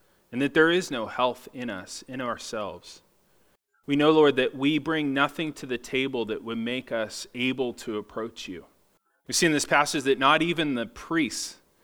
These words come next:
could come on the mountain. Lord, we are a sinful people, but we come before you in the name of Jesus Christ. We come by the blood of Jesus Christ,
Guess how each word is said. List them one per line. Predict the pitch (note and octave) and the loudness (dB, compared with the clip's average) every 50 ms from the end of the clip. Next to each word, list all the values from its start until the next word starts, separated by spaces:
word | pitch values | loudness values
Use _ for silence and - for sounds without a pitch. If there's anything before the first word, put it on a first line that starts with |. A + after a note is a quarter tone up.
| _ _ _ _ _ _ | _ _ _ _ _ _
could | B2 A#2+ | -8 -6
come | - - C#3 | -4 -4 -2
on | B2 A#2+ A#2 | -2 -2 -2
the | A2 | -2
mountain. | G#2 G#2 G2+ G2 - E2+ F2 F2 _ _ _ _ _ _ _ _ _ _ _ _ _ _ _ _ _ _ _ _ _ _ _ _ - | -2 -2 -2 -2 -4 -8 -16 -20 _ _ _ _ _ _ _ _ _ _ _ _ _ _ _ _ _ _ _ _ _ _ _ _ -2
Lord, | B2 B2+ A#2+ | -2 0 0
we | B2 C#3 D3 D3 C#3+ | 2 2 2 2 2
are | - C3 B2+ B2 B2 A#2 | 2 4 4 4 4 2
a | - A2+ | -2 -6
sinful | - - - C#3+ C#3+ C#3 - C#3+ - | -8 -6 -4 -4 -6 -6 -6 -8 -8
people, | - C#3+ C#3 C3+ - D#3 E3+ D#3+ - _ _ _ _ _ _ _ _ _ _ _ _ _ _ _ _ _ _ _ _ | -6 -8 -8 -8 -8 -10 -10 -10 -14 _ _ _ _ _ _ _ _ _ _ _ _ _ _ _ _ _ _ _ _
but | B2 A#2+ | 0 2
we | B2 B2+ | 2 0
come | B2 - D3+ C#3+ D3 | 0 0 0 0 0
before | C#3 B2+ - - C3 C3 C3+ | -2 -4 -4 -4 -2 -2 0
you | C3+ C3 B2+ B2 A#2+ A#2+ A#2+ | 0 0 -2 -2 -2 -4 -6
in | C3 A#2+ A#2+ | -6 -6 -6
the | A#2+ | -4
name | A#2 A#2 A#2+ A#2 | -4 -4 -4 -4
of | A#2 G#2+ G2+ | -6 -8 -8
Jesus | - - A#2+ A2 A2 G#2 - - | -8 -8 -8 -8 -8 -8 -8 -10
Christ. | - - A#2+ A#2 A#2+ C3+ C#3+ C#3 - - - - - _ _ _ _ _ _ _ _ _ _ | -4 -2 0 0 0 -2 -4 -8 -14 -16 -18 -20 -20 _ _ _ _ _ _ _ _ _ _
We | A#2 A2+ G#2+ | -8 -8 -8
come | - - D3 C3+ C3 C3 B2+ B2 A#2 - | -6 -6 -4 -2 -2 -2 -4 -6 -8 -2
by | A#2+ A#2+ A2+ | 2 2 2
the | G#2+ A2 | 2 0
blood | F#2+ G#2 G#2+ G#2+ A#2 B2 C3 | -2 -2 -2 -2 -2 -2 -4
of | B2+ | -6
Jesus | B2 C3+ C3+ C3+ C#3 C3 - | -6 -10 -10 -8 -10 -10 -12
Christ, | - - C3+ B2 C3 C#3+ D3 D3 - - - - | -6 -4 -2 -2 -2 -2 -4 -8 -12 -16 -18 -20